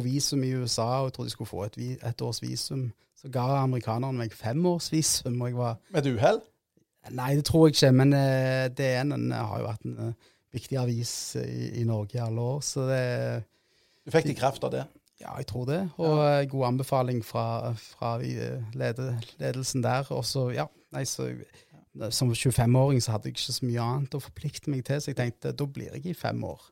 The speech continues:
Speaker 2: Ja, men
Speaker 1: Så
Speaker 2: hvor i, eh, United States of America havna du?
Speaker 1: Jeg har vært på,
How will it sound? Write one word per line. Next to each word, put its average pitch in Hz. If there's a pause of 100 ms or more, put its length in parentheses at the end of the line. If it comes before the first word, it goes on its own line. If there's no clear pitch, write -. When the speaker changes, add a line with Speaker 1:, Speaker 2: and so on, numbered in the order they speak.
(140)
Speaker 2:
Ja, 190 (440)
men -
Speaker 1:
Så 135
Speaker 2:
hvor 247
i, 233
eh, 202 (140)
United 202
States 196
of 165
America 180
havna 156
du? 151 (640)
Speaker 1:
Jeg 123
har 135
vært -
på, 151